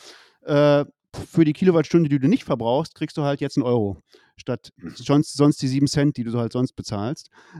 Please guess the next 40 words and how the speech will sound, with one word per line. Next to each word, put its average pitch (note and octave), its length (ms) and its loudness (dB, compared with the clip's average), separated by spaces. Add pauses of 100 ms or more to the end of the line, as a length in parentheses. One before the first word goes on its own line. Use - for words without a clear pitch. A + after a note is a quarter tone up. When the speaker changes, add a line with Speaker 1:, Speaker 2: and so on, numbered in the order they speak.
Speaker 1:
Ähm, B2+ 340 -2
dann C#3 120 2
ist C#3+ 120 0
das D3+ 100 0
natürlich D#3 260 2
für D#3 80 -4
dich C#3+ 140 -4
als C3+ 100 -4
Miner C#3 180 0
ein C#3+ 80 2
gutes D3 220 -2
Geschäft. A2+ 400 -10 (420)
Und A#2 140 -6
das D#3+ 140 -2
kann F3+ 160 4
dann E3+ 160 6
Speaker 2:
Ich D3 40 -2
glaub, C#3 120 -6
Speaker 1:
sich - 80 -8
Speaker 2:
das D3+ 120 0
war - 80 2
der G3+ 120 4
Speaker 1:
rechnen, - 0 -
Speaker 2:
Ansatz G#2 380 -2
hin. F2+ 160 -18 (140)
Speaker 1:
ne? B2 280 -2
Speaker 2:
Ja. - 20 -
Speaker 1:
Also B2 200 -2
da, C3+ 180 -4
aber C#3 220 0 (280)
das D3 120 -2
sind E3 120 2
halt D#3+ 160 -2
alles D3+ 220 -2
so D3 180 0 (380)
ökonomische D#3+ 480 2
Detailfragen, C#3 920 -2
die C3 80 -4
man C3 160 -2
wirklich - 300 -8